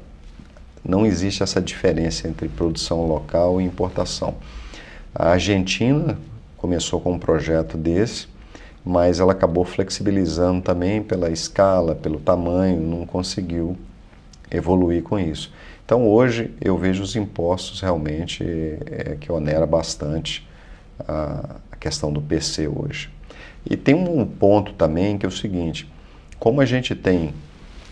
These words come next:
essa vantagem pra produzir localmente, é, existe muitas vezes um delay que a gente não consegue lançar o produto ao mesmo tempo no mundo inteiro,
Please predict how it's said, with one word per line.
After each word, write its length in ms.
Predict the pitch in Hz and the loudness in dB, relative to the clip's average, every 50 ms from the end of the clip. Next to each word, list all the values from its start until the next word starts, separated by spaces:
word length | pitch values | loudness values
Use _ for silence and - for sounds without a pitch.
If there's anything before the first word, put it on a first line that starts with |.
| - - - | -20 -10 -4
essa 300 | 95 90 82 - - 90 | -2 -2 -2 0 0 -2
vantagem 640 | 80 78 87 82 78 73 73 82 82 85 82 80 80 | 0 0 0 -2 -2 -2 0 0 2 2 2 0 -4
pra 140 | - - 73 | -8 -8 -8
produzir 400 | 71 73 80 78 71 73 71 76 | -6 -4 -4 -2 -2 -4 -4 -2
localmente, 760 | 78 78 73 - 80 78 76 82 95 120 135 120 - - - - - - - - - - - - - - - - - - - - - - - - - | -2 -2 -2 -2 -2 -2 -2 0 0 2 0 0 -2 -4 -10 -14 -18 -18 -18 -18 -18 -20 -20 -20 -20 -20 -20 -20 -20 -20 -20 -20 -20 -20 -14 -10 -6
é, 300 | 85 82 80 80 - - - | -6 -4 -4 -6 -6 -6 -6
existe 420 | - 82 80 87 107 107 - - | -6 -2 0 0 0 0 0 2
muitas 300 | 117 117 117 - 92 78 | 2 2 4 4 2 4
vezes 160 | 82 92 92 104 | 2 2 2 2
um 160 | 110 113 107 | 2 2 2
delay 760 | 110 110 117 117 104 92 90 90 98 113 123 113 78 76 - - - - - | 0 0 2 2 4 6 6 6 6 6 4 2 -2 -4 -10 -16 -18 -20 -6
que 120 | - - | -2 -2
a 60 | 82 | 0
gente 300 | 76 85 92 95 - - 95 | 0 0 -2 -2 0 0 2
não 200 | 98 104 - 262 | 2 2 2 2
consegue 680 | - - 113 95 90 - - - 92 92 92 90 92 | 0 0 0 0 0 -2 -2 -2 0 0 0 2 4
lançar 680 | 95 98 98 92 87 - - - - 98 104 113 110 113 - - - | 4 4 4 2 2 -2 -2 -2 0 0 0 0 -2 -6 -10 -10 -8
o 60 | - | -6
produto 420 | - - 90 85 80 87 85 85 95 | -2 0 2 2 2 2 2 2 2
ao 60 | 87 | 2
mesmo 320 | 87 87 85 85 85 78 | 2 2 0 -2 -2 -4
tempo 380 | 76 - 82 82 85 - - 85 | -4 -4 -4 -4 -4 -4 -4 -4
no 60 | 87 | -2
mundo 240 | 87 90 90 92 95 | 0 0 2 2 2
inteiro, 440 | 92 90 - 85 80 76 73 76 | 2 0 0 0 0 0 0 -2